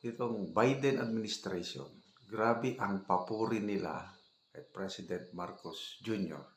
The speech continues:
na talagang he's a very strong leader standing up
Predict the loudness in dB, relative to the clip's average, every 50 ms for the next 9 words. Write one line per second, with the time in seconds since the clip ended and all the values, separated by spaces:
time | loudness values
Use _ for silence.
0 | _ _ _ _ _ _ _ _ _ -20 -20 _ _ 0 0 2 2 2 0 -2
1 | -4 -6 -8 -6 -4 -4 -4 -2 0 2 2 2 2 0 -2 -2 -4 -4 -6 -10
2 | -12 -14 -16 -18 -20 -20 -20 -20 _ _ _ _ _ _ _ _ _ -6 -4 -2
3 | -2 -2 0 2 2 2 2 2 0 -2 0 2 2 2 2 2 2 2 2 2
4 | 2 2 0 0 -2 -4 -10 -10 -8 -8 -8 -8 -8 _ -2 0 0 0 0 0
5 | 0 0 0 -2 -2 -2 -4 -10 -20